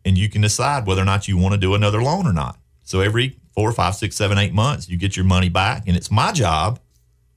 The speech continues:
to find another house for you to lend on. And it's my job to find more houses and find more lenders and match 'em up. So we're like the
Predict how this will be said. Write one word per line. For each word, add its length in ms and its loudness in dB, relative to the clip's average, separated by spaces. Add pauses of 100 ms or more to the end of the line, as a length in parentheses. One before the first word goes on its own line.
(180)
to 80 -8
find 280 0
another 320 0
house 540 -6
for 80 -10
you 100 -2
to 80 2
lend 300 0
on. 180 -8 (1160)
And 100 2
it's 160 -4
my 180 2
job 400 -2
to 100 -18 (100)
find 260 0
more 220 2
houses 640 -2 (640)
and 120 0
find 220 0
more 200 0
lenders 380 0
and 140 2
match 240 0
'em 120 2
up. 240 -2 (880)
So 180 -10
we're 200 0
like 280 -2
the 120 -4